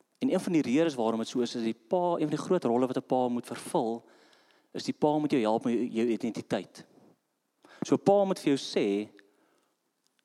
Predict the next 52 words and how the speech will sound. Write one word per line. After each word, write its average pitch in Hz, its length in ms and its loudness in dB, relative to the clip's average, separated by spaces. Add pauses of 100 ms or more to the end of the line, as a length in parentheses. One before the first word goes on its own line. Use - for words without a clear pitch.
(120)
"Wie 120 220 0
is - 160 -4
jy?" 87 180 -8 (2250)
Ja, 123 120 -6
en 113 80 -4
hy 110 80 0
sê, 135 140 -4
"Ek 131 120 -6
is - 200 -8
deel 120 180 -2
van 135 120 -2
'n - 40 -6
community 117 360 0
waar 113 180 0
ek - 120 -8
geliefd - 440 -6
is." - 280 -16 (880)
Jesus, 120 640 -4 (1300)
Vader 117 300 -2
soms 120 180 -6
sê, 120 80 -8
"Maar 113 80 -2
jy 107 60 -2
is 104 120 -6
my 127 60 -4
geliefde 113 320 -10
seun 110 220 -6
in 104 60 -6
wie 101 100 -4
ek 101 100 -8
welbehae 101 560 -6
het." 101 100 -10
So, - 180 -4 (760)
so - 140 -4
as 135 100 -6
iets - 200 -8
in 190 100 -2
'n - 140 -10
kind, 113 280 -4
iets 175 160 -8
in 180 80 -4
'n, 165 60 -4 (320)
in 135 100 -2
'n 131 60 -4
seun 127 500 -6
wat 113 100 -2
dit 113 120 -8
van - 160 -10
sy 135 120 -12
pa - 140 -8
moet 143 220 -10
hoor. 113 240 -6